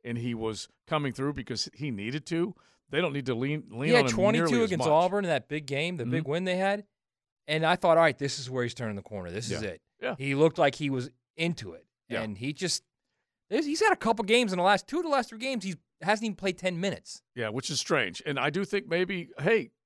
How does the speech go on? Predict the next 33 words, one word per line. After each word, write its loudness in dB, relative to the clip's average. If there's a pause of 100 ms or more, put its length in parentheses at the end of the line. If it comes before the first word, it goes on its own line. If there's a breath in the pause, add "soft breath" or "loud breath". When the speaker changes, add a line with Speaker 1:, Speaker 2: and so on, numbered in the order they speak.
(120)
Speaker 1:
Todd -2
Golden -6
could -8
be -4
putting -4
some -6
pressure -2
on -2
him, -8
saying, -2
"You -4
know 0
what? -2 (260)
These -10
guys 0
are -4
passing 0
you, 0
pal." 2 (240)
Uh, 0
and, 0
Speaker 2:
Well, 4
he 8
had 10
Speaker 1:
and 2
Speaker 2:
Aberdeen 2
playing 0
instead 0
of 2
him -4
last -6
night. -12
Speaker 1:
Yeah, -8